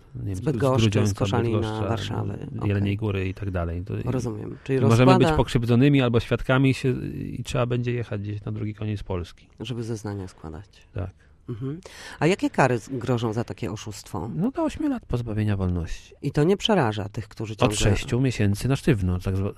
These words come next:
Speaker 1: czyli, y, co to znaczy na sztywno? To znaczy, że przepis nie przewiduje innego niż pozbawienie wolności,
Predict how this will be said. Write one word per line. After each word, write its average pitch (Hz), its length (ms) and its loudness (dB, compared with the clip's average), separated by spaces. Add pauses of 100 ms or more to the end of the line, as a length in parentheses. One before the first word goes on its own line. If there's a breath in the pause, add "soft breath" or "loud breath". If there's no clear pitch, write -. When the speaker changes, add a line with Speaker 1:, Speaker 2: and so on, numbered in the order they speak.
(120)
Speaker 1:
czyli, 113 320 0
y, - 720 -12
co 123 100 -6
to 110 60 -6
znaczy 117 200 0
na 113 80 2
sztywno? 98 360 -4
To - 40 -6
znaczy, 117 260 -4
że 120 200 -2
przepis 123 460 -6
nie 123 100 -2
przewiduje 113 560 -2
innego 113 640 0
niż 117 180 0
pozbawienie 117 440 0
wolności, 113 460 -2